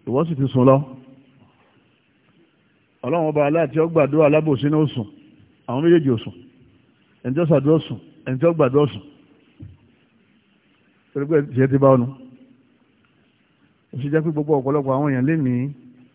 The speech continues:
ìrìn àjò ayé wọn, ń máa ní í ṣe pẹ̀lú ìwà tí wọ́n ń wò.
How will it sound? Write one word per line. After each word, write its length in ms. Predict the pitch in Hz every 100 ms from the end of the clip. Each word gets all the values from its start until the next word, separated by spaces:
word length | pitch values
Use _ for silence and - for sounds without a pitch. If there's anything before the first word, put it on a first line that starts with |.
| _ _ _ _ _ _ -
ìrìn 180 | 120 127
àjò 220 | 127 139
ayé 300 | 156 160 165
wọn, 280 | 156 151 151 151 - -
ń 100 | 180
máa 160 | 170
ní 140 | 165 175
í 60 | 147
ṣe 80 | 147
pẹ̀lú 260 | 131 151
ìwà 160 | 180 127
tí 100 | 143
wọ́n 140 | 156 170
ń 60 |
wò. 100 | 147